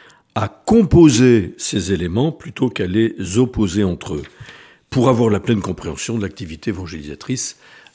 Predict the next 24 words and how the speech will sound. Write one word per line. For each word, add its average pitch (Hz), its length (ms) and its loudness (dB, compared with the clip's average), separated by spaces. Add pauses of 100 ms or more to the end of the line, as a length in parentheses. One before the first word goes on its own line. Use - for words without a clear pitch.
(180)
de 147 80 2
l'Église. 101 680 0
Vous - 60 -20
voyez, 95 300 -2
donc 80 220 -8
je - 60 -8
crois 104 160 -4
qu'on 82 220 -8
a 76 40 -2
bien 98 320 0 (360)
montré 117 600 2
à - 60 -2
travers 92 380 -6
ce, 76 320 -10
ce - 160 -10
chapitre, - 640 -4 (520)
euh, 85 320 -6
combien 110 360 0
tous 185 400 2
peuvent 113 200 0
se - 180 -4
retrouver 139 720 4 (600)
dans, 113 560 2
euh, 92 300 -2